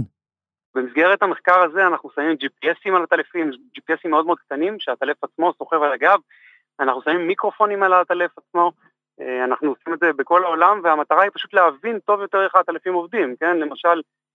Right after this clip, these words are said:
הזכרתי שאנחנו רוצים לייצר קבוצה של רובוטים, אז בשביל זה אנחנו צריכים להבין קודם איך העטלפים עושים את זה. למשל, אחת הבעיות היא איך הרובוטים האלה לא משבשים אחד את השני, כן? הם,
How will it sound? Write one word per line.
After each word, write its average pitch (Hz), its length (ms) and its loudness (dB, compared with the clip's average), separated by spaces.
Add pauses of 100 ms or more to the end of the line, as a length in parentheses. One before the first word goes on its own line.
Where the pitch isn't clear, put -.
הזכרתי 170 440 0
שאנחנו 151 160 2
רוצים 165 440 -2 (480)
לייצר 156 360 -2
קבוצה 147 380 0
של 156 60 -6
רובוטים, 160 500 0
אז 131 100 0
בשביל 127 180 -18
זה 151 60 0
אנחנו 143 140 -2
צריכים 165 120 -2
להבין 165 340 0
קודם 151 340 -2
איך - 120 -8
העטלפים 175 400 -4
עושים 156 320 -2
את 131 120 -6
זה. 120 80 -6 (460)
למשל, 156 420 2
אחת 175 200 0
הבעיות 156 460 0
היא 175 160 -4 (360)
איך 156 200 -2
הרובוטים 165 440 0
האלה 160 180 2
לא 160 120 2
משבשים 175 500 -2
אחד 151 260 0
את 135 120 -16
השני, 120 280 -12 (100)
כן? 170 180 -6
הם, 151 140 -6